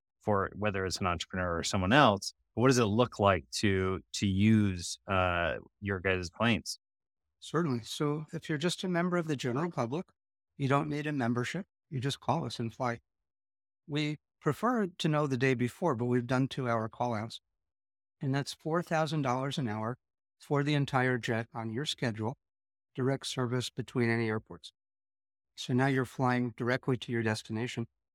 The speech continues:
Speaker 2: I can connect hundreds of city pairs in California in forty minutes that will literally take four to six hours on commercial. And if you're buying a couple of first-class tickets, it's about the same price
Speaker 1: Yeah.
Speaker 2: point. If you're trying to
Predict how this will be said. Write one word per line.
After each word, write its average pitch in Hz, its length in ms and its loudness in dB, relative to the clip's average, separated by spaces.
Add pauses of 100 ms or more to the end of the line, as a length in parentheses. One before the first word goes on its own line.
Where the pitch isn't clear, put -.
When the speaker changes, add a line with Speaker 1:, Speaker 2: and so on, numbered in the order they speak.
(260)
Speaker 2:
I 143 120 -4
can 180 180 -2
connect 143 720 -2
hundreds 156 440 -4
of 131 120 -4
city 135 240 -4
pairs 117 300 0
in 110 100 -2
California 113 720 -4 (260)
in 127 140 -4
forty 120 380 -2
minutes 135 400 -2 (420)
that 127 140 -2
will 123 120 0
literally 151 400 0
take 113 280 -8
four 127 260 -4
to 127 80 0
six - 320 -6
hours 107 460 -6 (360)
on 123 140 -4
commercial. 113 520 0 (540)
And 139 120 0
if 131 120 -2
you're 139 100 0
buying 139 300 2
a 123 60 0
couple 131 340 -2
of 117 80 -2
first-class 120 500 -2
tickets, 123 360 -4
it's 110 160 -10
about 113 240 -2
the 117 80 -10
same 107 220 -4
price 107 220 4
Speaker 1:
Yeah. 120 80 4
Speaker 2:
point. 123 240 -6 (920)
If 151 180 -4
you're 143 100 -2
trying 151 280 0
to - 180 -16